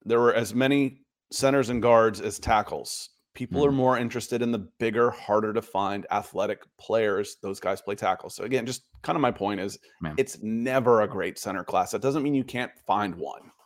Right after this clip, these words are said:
Speaker 2: Yep. And that was a big reason I wanted to pay Connor McGovern <laughs> to bring him back into Denver and just solidify that
Speaker 1: Still
Speaker 2: position,
Speaker 1: can.
Speaker 2: but
Speaker 1: He's out there.
Speaker 2: he just got signed. Talked
Speaker 1: Oh,
Speaker 2: about
Speaker 1: did he?
Speaker 2: it
Speaker 1: Okay, I thought we were talking
Speaker 2: today.
Speaker 1: last night. So did that ha-, that he hadn't been signed? So
Speaker 2: He just signed this morning with,
Speaker 1: Okay.
Speaker 2: he re-signed with the Jets.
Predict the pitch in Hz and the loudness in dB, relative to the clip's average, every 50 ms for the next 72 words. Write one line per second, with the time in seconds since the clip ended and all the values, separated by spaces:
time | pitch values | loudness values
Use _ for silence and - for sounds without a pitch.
0 | - - - _ _ _ 117 110 - - - - _ _ _ - 165 107 120 143 | -20 -20 -20 _ _ _ -6 -6 -6 -6 -10 -20 _ _ _ -2 0 2 2 2
1 | 123 131 135 143 127 139 147 135 135 131 127 127 127 127 123 117 110 - _ - | 2 4 2 2 4 2 2 2 2 4 4 4 4 4 2 0 -2 -6 _ -2
2 | - 123 123 120 117 120 _ - - 139 127 127 123 123 117 135 131 117 117 110 | 4 4 6 4 4 2 _ -6 -2 0 0 2 2 2 4 4 4 4 2 0
3 | 110 - - - - 190 160 - - - - - - - - 127 110 123 127 120 | -2 -4 -6 -2 -2 -2 -2 -4 -10 -20 -20 -20 -14 -8 -6 -2 2 2 2 2
4 | 117 117 110 113 113 113 - 117 107 104 98 107 107 107 107 107 104 104 104 101 | 2 4 4 4 4 4 4 0 0 2 2 2 2 2 2 0 0 0 -2 -2
5 | - - 107 104 101 - 104 98 98 101 98 120 143 160 202 180 190 208 208 214 | -2 0 2 2 2 2 0 0 0 0 2 4 4 6 6 8 8 8 8 8
6 | 196 185 170 143 123 127 135 147 175 208 214 - 180 170 170 175 180 - - _ | 6 4 0 -2 -2 2 6 8 8 8 8 8 8 6 6 6 2 -4 -12 _
7 | _ _ _ - 143 160 156 - 151 123 - 151 135 107 78 - - _ _ - | _ _ _ 0 2 2 4 4 2 2 2 0 -2 -2 -4 -8 -12 _ _ -2
8 | 123 120 147 151 143 - 160 165 175 151 151 - 139 127 123 120 - 147 131 123 | 2 6 8 8 8 8 8 8 8 6 6 6 6 6 6 8 6 6 6 6
9 | 131 120 - 131 127 - 135 127 120 117 110 - - 123 113 95 - - 110 107 | 6 6 6 6 4 6 4 4 4 4 4 2 0 0 0 0 -2 -4 -6 -6
10 | 107 107 117 113 98 117 123 92 117 113 - 92 107 110 104 101 107 104 98 92 | -2 2 2 4 4 4 2 2 2 -2 -2 -2 -6 -6 -2 0 0 0 0 -2
11 | 85 - 98 90 90 - - 90 76 65 71 - - - - 87 78 78 - _ | -6 -8 -10 -10 -10 -10 -10 -10 -10 -10 -12 -12 -12 -8 -6 -6 -6 -8 -10 _
12 | _ _ _ - - 127 120 123 117 - 120 113 110 107 104 - - 104 95 90 | _ _ _ -4 -2 0 2 2 2 2 2 2 2 0 -2 -4 -4 -2 -2 -2
13 | 87 85 85 - _ - 98 92 - 180 180 196 185 - 104 117 120 113 - 117 | -4 -6 -10 -12 _ -6 -4 -4 -2 0 2 4 4 4 4 2 0 2 2 2
14 | 110 110 104 107 - 104 92 87 78 - - - - - | 2 2 2 0 -2 -2 -2 -4 -4 -6 -8 -10 -10 -12